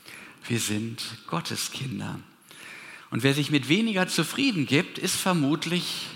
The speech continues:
auf den Hund gekommen und lässt sich dementsprechend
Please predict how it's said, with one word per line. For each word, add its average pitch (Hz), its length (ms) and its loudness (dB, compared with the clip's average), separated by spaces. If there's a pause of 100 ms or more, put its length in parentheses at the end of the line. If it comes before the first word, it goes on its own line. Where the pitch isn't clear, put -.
(400)
auf - 180 -8
den 147 200 0
Hund 156 280 -4
gekommen 107 600 -6 (600)
und 113 180 -2
lässt 113 340 0
sich 131 200 -4
dementsprechend 120 960 -2